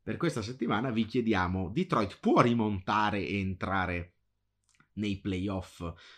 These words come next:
dell'N F C? Insegue a due gare di distacco, eh, la, la wild card, eh, le squadre sopra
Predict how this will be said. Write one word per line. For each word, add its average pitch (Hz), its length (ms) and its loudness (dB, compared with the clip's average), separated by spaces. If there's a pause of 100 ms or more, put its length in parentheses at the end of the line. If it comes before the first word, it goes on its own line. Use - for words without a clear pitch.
dell'N 101 480 0
F - 60 -8
C? 98 420 -2 (220)
Insegue 117 920 2 (160)
a 101 140 0
due 113 260 4
gare 107 540 0 (260)
di 95 80 -4
distacco, 95 800 -4 (420)
eh, 92 360 -10
la, 92 260 -8
la 110 160 -2
wild 143 300 4
card, 107 480 2
eh, 113 340 0 (340)
le 101 160 -2
squadre 107 640 0
sopra 113 760 2